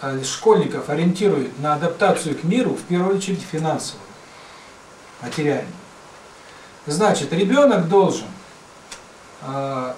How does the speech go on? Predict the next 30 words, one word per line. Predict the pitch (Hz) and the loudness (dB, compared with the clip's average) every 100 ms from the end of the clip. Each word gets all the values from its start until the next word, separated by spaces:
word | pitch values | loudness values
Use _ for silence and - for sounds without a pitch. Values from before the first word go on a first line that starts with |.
| - 120 | -14 -6
вести | 160 214 - 254 | 0 0 2 2
се-, | 185 180 | 2 2
и | 196 | 4
развивать | 196 180 214 208 175 | 4 4 4 4 4
себя | 170 160 | 2 0
так, | 160 262 269 - | 2 2 2 0
чтобы | - 180 | 0 0
заработать | 156 160 175 226 226 190 | 2 2 4 4 4 0
много | 165 175 160 | 0 2 0
денег. | - 175 - - - - - - - - - - - - - - - - - - - - - | -2 -8 -10 -12 -16 -20 -20 -20 -20 -20 -20 -20 -20 -20 -20 -20 -20 -20 -20 -20 -20 -20 -18
Что | - 254 | 0 2
получается? | 254 240 - 165 127 - - - - - - - | 4 4 2 -2 -4 -6 -12 -18 -20 -20 -20 -14
Чем | - 233 247 | 4 6 8
он | 254 | 6
умнее | 254 277 302 254 | 6 4 4 6
будет, | 180 147 135 | 4 2 -2
тем | 156 180 | 0 2
он | 196 185 | 4 4
больше | 240 - 185 | 4 2 2
денег | 190 196 156 | 2 2 2
заработает. | 165 160 117 - - - - - - - - - | 2 0 -2 -12 -18 -20 -20 -20 -20 -20 -16 2
Чем | 220 220 | 4 4
он | 233 | 4
нравственнее | 247 277 269 220 190 175 | 6 6 6 2 4 4
будет, | 151 143 135 - | 2 -2 -4 -2
тем | 170 185 | 0 2
он | 196 | 4
меньше | 226 - - | 4 2 0
денег | 139 139 110 - | -4 -6 -6 -10
заработает. | 123 135 135 | -10 -10 -12